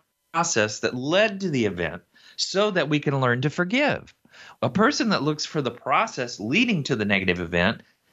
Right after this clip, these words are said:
is always gonna have a better time forgiving. A person who keeps hammering on the negative event is going to have a hard time ever forgiving, and they're gonna have a very difficult time in life because there's a lot to forgive.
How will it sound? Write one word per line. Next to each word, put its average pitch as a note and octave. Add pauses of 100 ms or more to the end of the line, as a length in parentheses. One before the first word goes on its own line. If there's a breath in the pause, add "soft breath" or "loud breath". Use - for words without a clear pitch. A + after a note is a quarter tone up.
(100 soft breath)
is D3
always G#3
gonna D#3+
have C3+
a B2+
better B2
time A#2+
forgiving. C#3 (380 soft breath)
A B2+
person F#3+
who D#3
keeps D3
hammering F3 (480 soft breath)
on B2
the A#2+
negative G#2+
event F#2 (320 loud breath)
is C#3
going B2
to B2
have A#2
a G#2
hard G#2+
time G#2
ever E3+ (100)
forgiving, A2+ (240 soft breath)
and B2
they're C3
gonna B2+
have B2
a A#2+
very D3
difficult A#2
time G2+
in G#2+
life G#2+
because A2
there's A2
a F2
lot G#2
to D#3
forgive. B2+